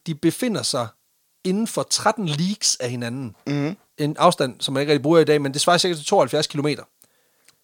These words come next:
Speaker 2: Okay.
Speaker 1: Så hver gang de er inden for tooghalvfjerds kilometers afstand af hinanden,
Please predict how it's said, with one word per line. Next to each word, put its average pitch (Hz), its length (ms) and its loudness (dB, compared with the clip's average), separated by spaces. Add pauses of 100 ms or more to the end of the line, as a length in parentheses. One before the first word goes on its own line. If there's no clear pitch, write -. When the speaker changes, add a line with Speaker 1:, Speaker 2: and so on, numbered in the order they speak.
(120)
Speaker 2:
Okay. 151 240 4 (140)
Speaker 1:
Så 202 140 2
hver 254 160 8
gang 208 120 0
de 202 80 4
er 202 60 4
inden 214 180 0
for - 60 -10
tooghalvfjerds 175 400 6
kilometers 175 280 -2
afstand 165 300 2
af 127 60 -2
hinanden, 131 380 -2